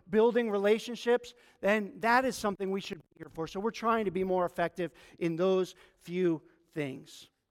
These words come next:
As we pursue discipleship, we need to find times where we sit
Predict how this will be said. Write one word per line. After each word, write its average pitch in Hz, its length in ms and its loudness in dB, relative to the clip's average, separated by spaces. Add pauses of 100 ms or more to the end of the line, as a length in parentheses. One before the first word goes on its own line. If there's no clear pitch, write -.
(880)
As 196 240 2
we 214 140 -2
pursue 208 400 -6
discipleship, 160 720 -6 (1600)
we 151 120 -4
need 196 180 -2
to 190 80 -6
find 190 300 -2
times 175 420 -4
where 160 140 -4
we 151 100 -8
sit - 500 -6